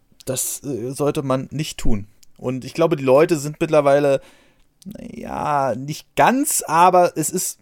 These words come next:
besser als vor ein paar Jahren noch, dass die Leute mittlerweile auch mal einen Klick machen auf eine andere Webseite, anstatt nur auf einer zu verweilen. Es ist immer noch krass, wie viele einfach, „Ja, ich gehe nur auf YouTube.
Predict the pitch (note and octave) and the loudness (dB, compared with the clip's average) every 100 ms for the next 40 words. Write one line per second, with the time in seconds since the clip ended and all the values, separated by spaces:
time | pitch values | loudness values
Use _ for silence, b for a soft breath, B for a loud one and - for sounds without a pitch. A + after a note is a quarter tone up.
0 | _ D3+ F3+ E3 D3 - C#3+ C3+ C3 B2 | _ 2 4 4 2 0 -4 0 2 4
1 | D#3+ F#3 F3+ F3+ F3+ B B B C3+ - | 4 2 4 4 2 B B B -6 -4
2 | A#2+ C#3 C#3 C#3 C3 A#2+ A2+ A#2+ B2+ A2 | 0 0 0 -2 0 2 0 0 -4 -6
3 | - D#3+ - A#2+ A2+ G#2 G2 G2 G2+ G2+ | -6 -6 -4 -6 -2 -4 -6 -10 -8 -8
4 | F#2+ G2+ - - G#2 G#2 A2+ b b b | -8 -10 -12 -12 -10 -10 -12 b b b
5 | b - A2 G#2+ A#2 - A2 G2+ - G2+ | b -8 -8 -4 -4 -4 -2 -2 -2 -4
6 | G2+ - F2+ G#2+ F#2+ F#2 G#2 A2+ D#3 F3 | -4 -6 -8 -6 -6 -8 -8 -8 -4 -2
7 | D3+ C#3 - D#3+ - - C#3 - - E3 | 0 0 0 -2 0 -2 -8 -8 -8 0
8 | D#3 D3 C#3+ C#3+ - C3 C3+ C#3+ C3+ B2 | 2 4 4 4 0 -2 0 4 2 2
9 | - D3 - F#3 E3+ D#3 C3 G#3+ - E4 | -2 -2 0 0 0 0 -2 -6 2 4
10 | D4+ | 4